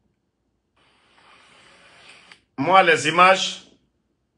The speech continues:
c'est tellement horrible. Vous voyez, vous voyez, je peux pas, vous voyez, c'est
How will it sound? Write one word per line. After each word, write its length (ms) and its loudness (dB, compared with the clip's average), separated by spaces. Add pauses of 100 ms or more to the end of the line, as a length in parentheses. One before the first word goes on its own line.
(160)
c'est 300 -6
tellement 480 2
horrible. 480 2
Vous 120 -10
voyez, 600 0 (1080)
vous 120 -14
voyez, 360 4
je 120 -4
peux 220 -2
pas, 560 2
vous 100 -12
voyez, 260 2
c'est 420 0